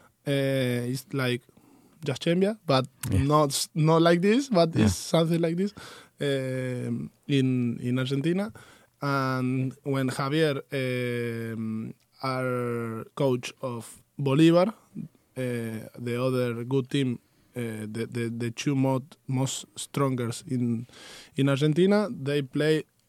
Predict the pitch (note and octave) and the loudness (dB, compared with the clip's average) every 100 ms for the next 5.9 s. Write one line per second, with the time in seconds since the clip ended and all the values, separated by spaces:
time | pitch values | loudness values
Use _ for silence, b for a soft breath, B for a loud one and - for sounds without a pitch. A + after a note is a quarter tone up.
0 | _ C3 D3 D3+ C#3+ D#3 E3+ D#3+ - - | _ -2 0 2 4 6 4 2 -4 -16
1 | - - C3 B2+ D3 C#3 - _ _ _ | -14 -6 -6 -4 -2 -2 -4 _ _ _
2 | b b b - - C3+ C3 C3 B2+ B2+ | b b b -8 0 2 2 2 2 2
3 | B2 B2 A#2+ A#2 A#2+ A#2 A#2 - - C3 | 2 0 0 0 0 0 -2 -6 -4 0
4 | C3 B2+ A#2 E3+ F3 - - G3 G3 F#3+ | 2 2 2 4 4 2 4 8 8 8
5 | E3+ G#3+ A#3 - F3 D#3+ D#3+ D#3 D#3 | 6 4 4 4 2 2 2 2 2